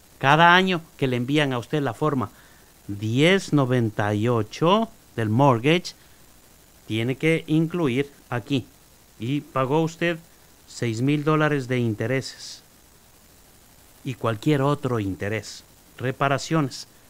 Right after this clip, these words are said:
no improvements. Cambió el aire acondi-, reparó el aire acondicionado, no lo cambió, porque si lo cambia el aire acondicionado va a ser un improvement. Reparó el aire acondicionado. La cocina se dañó, se dañó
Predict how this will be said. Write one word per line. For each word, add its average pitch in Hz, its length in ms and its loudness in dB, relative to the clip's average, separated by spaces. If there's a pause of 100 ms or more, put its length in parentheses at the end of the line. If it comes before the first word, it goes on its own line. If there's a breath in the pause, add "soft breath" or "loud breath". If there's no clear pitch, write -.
(100)
no 113 260 -2
improvements. 165 680 -2 (480 soft breath)
Cambió 135 600 -2 (280)
el 123 200 -6
aire 139 340 -2
acondi-, 123 300 -8
reparó 123 500 -4
el 165 100 0
aire 165 200 0
acondicionado, 143 680 -4
no 139 140 -2
lo 143 100 -4
cambió, 131 380 -6 (240 loud breath)
porque 120 220 -6
si 120 120 -6
lo 120 120 -4
cambia 151 260 0
el 143 60 0
aire 143 180 0
acondicionado 143 640 -4
va 143 60 -2
a 127 40 -4
ser 135 140 -2
un 113 120 -2
improvement. 110 480 -2 (800 loud breath)
Reparó 147 520 2
el 170 120 4
aire 170 240 4
acondicionado. 151 720 -2 (1700 soft breath)
La 160 280 4
cocina 185 520 2
se 165 140 2
dañó, 151 380 2
se - 280 0
dañó 170 480 2